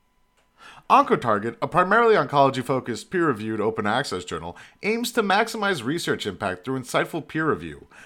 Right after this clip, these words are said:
eliminate borders between specialties by linking different fields of oncology, cancer research, and biomedical sciences,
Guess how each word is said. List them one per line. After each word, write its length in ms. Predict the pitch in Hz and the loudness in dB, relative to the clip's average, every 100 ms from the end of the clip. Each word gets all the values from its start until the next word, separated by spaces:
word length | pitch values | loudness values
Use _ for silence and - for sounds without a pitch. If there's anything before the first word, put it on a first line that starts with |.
| - | -6
eliminate 400 | - 196 208 185 | 0 4 4 4
borders 400 | 127 165 151 104 | 2 2 2 0
between 320 | 82 101 120 | -4 -8 -8
specialties 680 | 104 131 131 120 123 95 87 | -4 -2 0 2 2 2 -4
by 100 | 82 | -4
linking 380 | 107 127 123 117 | -4 -4 -6 -4
different 260 | 143 147 143 | -4 -4 -4
fields 220 | 147 123 | -2 0
of 40 | |
oncology, 720 | 127 113 110 117 104 80 73 - | -2 -2 2 2 2 -4 -14 -6
cancer 360 | 143 147 135 | -4 -2 -4
research, 480 | 123 127 - 120 - - | -6 -4 -4 -4 -4 -8
and 120 | 127 | 0
biomedical 540 | 131 123 123 151 113 | 2 4 2 0 -2
sciences, 640 | - 82 82 - 92 90 | -4 -6 -8 -12 -14 -14